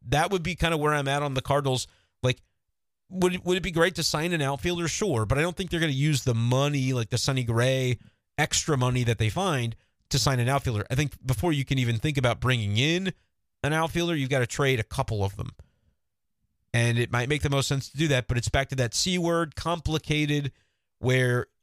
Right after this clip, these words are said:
we're talking about three separate transactions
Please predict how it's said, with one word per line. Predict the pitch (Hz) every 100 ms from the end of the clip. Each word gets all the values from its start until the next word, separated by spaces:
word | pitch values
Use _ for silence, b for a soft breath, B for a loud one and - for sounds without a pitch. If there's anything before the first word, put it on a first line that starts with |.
| _
we're | 135
talking | 139 147 139 127
about | 123 101
three | 143 139
separate | 131 131 127 117
transactions | - 123 107 104 120 - 117 101 104